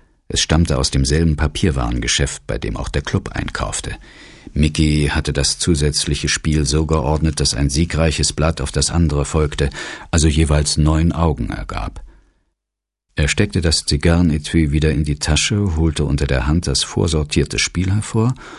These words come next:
und nahm mit der anderen Hand den auf dem Tisch liegenden Stapel auf.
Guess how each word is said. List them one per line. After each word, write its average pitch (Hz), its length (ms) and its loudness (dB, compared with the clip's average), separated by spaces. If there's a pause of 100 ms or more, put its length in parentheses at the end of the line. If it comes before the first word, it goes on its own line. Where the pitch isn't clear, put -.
(300)
und 67 240 0
nahm 76 180 6
mit 69 120 0
der 67 160 0
anderen 92 340 4
Hand 87 240 2
den 71 140 0
auf - 160 -6
dem 62 180 -4
Tisch - 240 0
liegenden 76 380 0
Stapel - 420 -2
auf. - 320 -6